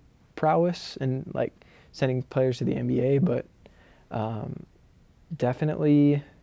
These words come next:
definitely some of the best college teams I've seen in a while. Um, obviously, there's, like, the Fab Five, um,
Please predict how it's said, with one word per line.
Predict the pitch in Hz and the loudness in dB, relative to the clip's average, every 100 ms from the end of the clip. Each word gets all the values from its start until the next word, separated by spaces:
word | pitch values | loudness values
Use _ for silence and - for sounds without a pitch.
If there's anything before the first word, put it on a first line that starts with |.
| _ _ _ - _ _ _ _ _ - | _ _ _ -20 _ _ _ _ _ -2
definitely | 131 170 165 156 | -2 0 0 2
some | 147 151 143 | 2 2 2
of | 131 | 2
the | 170 | 0
best | 139 123 - | 0 -2 -6
college | - 127 131 135 | -8 -2 0 0
teams | - 165 160 151 | -2 -2 -2 0
I've | 123 127 | -2 -2
seen | - 123 | -4 -4
in | |
a | 123 | -2
while. | - 127 120 123 - - - _ - - _ - | 0 0 0 -4 -8 -18 -20 _ -20 -20 _ -8
Um, | - 117 | -6 -4
obviously, | - 131 123 127 | -2 -2 -2 -4
there's, | 123 120 120 | -4 -4 -4
like, | 135 135 - - _ _ _ _ - | -6 -6 -12 -20 _ _ _ _ -14
the | 120 | -8
Fab | - 123 - | -4 -6 -4
Five, | - 151 156 156 156 156 - - - | 0 2 4 4 2 0 -6 -20 -18
um, | - 123 117 - - | -12 -10 -10 -10 -12